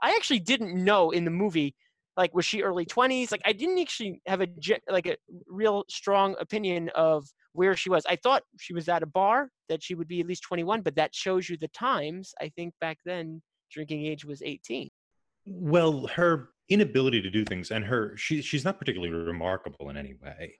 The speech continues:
Speaker 2: And we don't know that much about her, right? She can't get a, she can't maintain a date, e-, even if she gets one. She's very bad at her job as a waitress, which isn't a, a particularly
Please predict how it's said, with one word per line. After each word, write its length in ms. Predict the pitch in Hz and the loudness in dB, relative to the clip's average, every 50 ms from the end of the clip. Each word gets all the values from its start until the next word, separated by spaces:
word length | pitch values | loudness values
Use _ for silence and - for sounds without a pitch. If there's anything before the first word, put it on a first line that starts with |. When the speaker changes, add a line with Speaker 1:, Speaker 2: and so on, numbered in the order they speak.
| _ - - _ _ - | _ -20 -20 _ _ 0
Speaker 2:
And 40 | |
we 60 | 117 127 | 2 2
don't 100 | 139 131 | 2 2
know 120 | 120 107 | 0 2
that 160 | 101 104 98 | 0 0 0
much 240 | 95 90 87 - - | -2 -4 -4 -4 -8
about 340 | 78 67 76 76 80 78 76 | -8 -8 -6 -4 -4 -4 -4
her, 140 | 76 71 73 | -6 -10 -8
right? 200 | 80 78 82 - | -4 -4 -4 -4
She 120 | - 87 | -6 -12
can't 260 | - - 98 90 80 | -8 -6 -6 -6 -2
get 100 | - 95 | -2 -2
a, 140 | 90 85 82 - _ _ _ | -2 -2 -6 -8 _ _ _
she 120 | - - | -12 -6
can't 160 | 104 123 107 95 | -4 -2 -2 -2
maintain 460 | 90 92 90 - - 92 90 85 80 | -2 -4 -4 -6 -8 -6 -6 -6 -6
a 60 | 80 | -6
date, 340 | 71 85 85 82 80 76 71 | -6 -4 -4 -4 -4 -6 -8
e-, 140 | 76 82 85 | -8 -10 -10
even 280 | 80 95 87 80 82 85 | -10 -10 -10 -8 -6 -6
if 100 | 80 - | -6 -6
she 120 | - 92 | -6 -8
gets 380 | 80 65 78 78 76 - - - | -8 -6 -6 -6 -6 -8 -12 -10
one. 340 | - 69 69 69 69 71 69 _ _ _ _ _ _ _ _ _ _ _ _ | -10 -12 -12 -10 -12 -14 -16 _ _ _ _ _ _ _ _ _ _ _ _
She's 200 | 98 - 113 98 | -6 -4 -4 -2
very 200 | 90 104 101 98 | 0 0 0 0
bad 240 | 90 82 82 82 82 | 0 -2 -4 -4 -4
at 80 | 92 87 | -6 -6
her 200 | 90 98 110 98 | -4 -4 -4 -4
job 400 | 90 90 85 76 76 78 73 78 | -4 -4 -2 -2 -2 -4 -6 -6
as 80 | 80 82 | -4 -4
a 60 | 87 | -4
waitress, 580 | 78 92 95 90 - - - 82 76 73 - - | -2 -2 -2 -2 -4 -6 -8 -8 -8 -8 -8 -8
which 140 | 85 80 - | -8 -8 -8
isn't 220 | 80 73 85 80 | -10 -10 -8 -10
a, 240 | 73 73 _ - 101 | -12 -12 _ -14 -14
a 80 | 95 - | -14 -14
particularly 720 | _ _ - 82 - 82 78 76 78 78 76 76 73 - | _ _ -14 -12 -10 -8 -10 -8 -8 -8 -8 -10 -10 -12